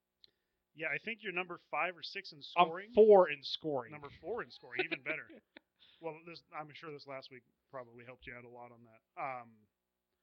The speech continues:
Speaker 1: yeah, in terms of the luck factor, you have not had good luck. So, uh, DeRosa, you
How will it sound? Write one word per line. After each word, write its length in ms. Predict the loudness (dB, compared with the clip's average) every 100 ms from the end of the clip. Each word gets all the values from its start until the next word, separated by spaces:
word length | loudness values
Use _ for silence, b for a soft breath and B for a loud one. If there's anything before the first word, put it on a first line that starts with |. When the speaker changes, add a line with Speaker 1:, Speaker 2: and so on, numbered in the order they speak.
| _ _ _ _ _ _ _ _ -20
Speaker 1:
yeah, 300 | -12 -10 -10 -16 _ _ -20 -20
in 80 |
terms 380 | -14 -12 -12 -12
of 160 | -12 -12 -16 _ _ _ _ _ _ -20
the 260 | -20 -18 -10
luck 160 | -8 -10 -12
factor, 360 | -10 -10 -12 -20
you 200 | -18 -18
have 100 | -18 -20 -20
not 320 | -16 -16 -16 _ -20 _ _
had 200 | -12 -12 -14
good 140 | -14
luck. 220 | -12 -12 -16 _ _
So, 200 | -18 -18 -12
uh, 180 | -4 -4 -4
DeRosa, 360 | -8 -8 -10 -16
you 180 | -18